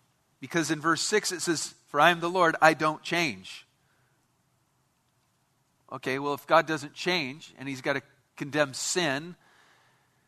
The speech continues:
where does that leave me? Where does it leave me?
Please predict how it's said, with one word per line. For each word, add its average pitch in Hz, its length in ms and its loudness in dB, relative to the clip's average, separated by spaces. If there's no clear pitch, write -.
where 156 260 -2
does 156 140 -4
that 151 260 4
leave 143 400 -8
me? 139 500 -16
Where 139 200 -8
does 156 120 -8
it 156 100 -10
leave 147 240 -12
me? 92 240 -20